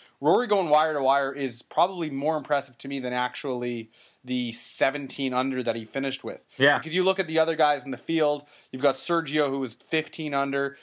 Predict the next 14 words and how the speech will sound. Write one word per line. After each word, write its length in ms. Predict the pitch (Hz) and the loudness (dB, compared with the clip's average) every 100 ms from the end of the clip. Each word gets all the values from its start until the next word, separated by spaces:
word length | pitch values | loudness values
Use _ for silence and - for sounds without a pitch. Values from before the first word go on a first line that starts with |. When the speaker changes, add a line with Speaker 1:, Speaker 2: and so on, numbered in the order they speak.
| _ | _
Speaker 1:
Jim 220 | 156 143 | -2 -2
Furyk, 460 | 131 143 156 160 151 | -2 0 2 2 -2
who 100 | 147 | -4
was 140 | 131 | -4
thirteen 480 | - 156 156 - 160 | 0 0 0 -4 -4
under, 240 | 147 143 139 | -2 0 -2
I 60 | |
believe, 380 | 131 135 135 127 | 0 0 0 -2
and 120 | 123 | -4
Rickie 200 | 127 143 | -6 -6
Fowler 420 | - 139 131 135 | -2 0 2 0
tied 320 | 127 135 131 131 | 0 0 0 -2
for 80 | |
second, 460 | 117 135 123 123 | 0 0 0 -4